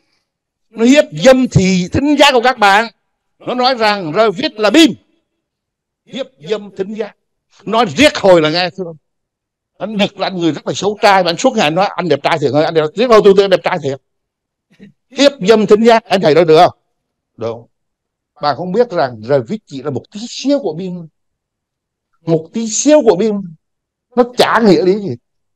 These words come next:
Tại trong tiêu chuẩn không nói, bằng làm, bằng Revit, bằng SketchUp nó không nói. Bằng AutoCAD cũng được. Cũng được. Làm bằng Su cũng được. Làm bằng Max cũng sao. Không sao cả.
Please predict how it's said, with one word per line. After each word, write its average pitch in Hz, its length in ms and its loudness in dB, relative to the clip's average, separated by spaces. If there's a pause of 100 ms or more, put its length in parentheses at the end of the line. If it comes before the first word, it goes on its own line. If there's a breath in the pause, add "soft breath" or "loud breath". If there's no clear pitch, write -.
(680)
Tại 170 200 4
trong 233 140 2
tiêu 226 80 0
chuẩn 190 140 -2
không 240 160 0
nói, 254 140 6
bằng 190 160 4
làm, 170 220 8 (400 soft breath)
bằng 165 180 8
Revit, 208 400 8
bằng 190 120 0
SketchUp 226 300 -6
nó 220 60 0
không 226 160 2
nói. 254 200 -2 (400 soft breath)
Bằng 180 140 4
AutoCAD 226 480 4
cũng 196 140 -6
được. 202 180 6 (1200)
Cũng 202 200 -6
được. - 300 2 (600)
Làm 185 180 -2
bằng 185 100 -4
Su 254 200 4 (120)
cũng 214 220 0
được. 226 180 4 (600)
Làm 190 180 -4
bằng 226 200 -2
Max 254 120 -4 (140)
cũng 160 180 -10
sao. 254 200 0 (440)
Không 233 100 -8
sao 233 220 -6
cả. 170 180 -10